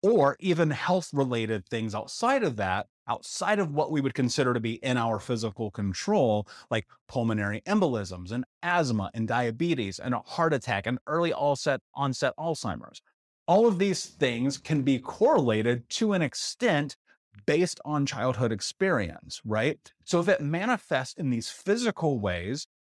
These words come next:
wouldn't it make sense that it also manifests in these emotional ways,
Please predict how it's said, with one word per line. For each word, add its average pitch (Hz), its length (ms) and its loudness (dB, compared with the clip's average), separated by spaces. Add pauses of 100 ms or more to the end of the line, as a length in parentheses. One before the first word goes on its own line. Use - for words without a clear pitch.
(120)
wouldn't 226 380 4
it 247 100 0
make 196 240 -2
sense - 420 -4
that 143 140 2
it 135 140 -2
also 160 440 -2
manifests 139 800 -2
in 120 260 -2
these 120 200 0
emotional 113 800 0
ways, 78 400 -4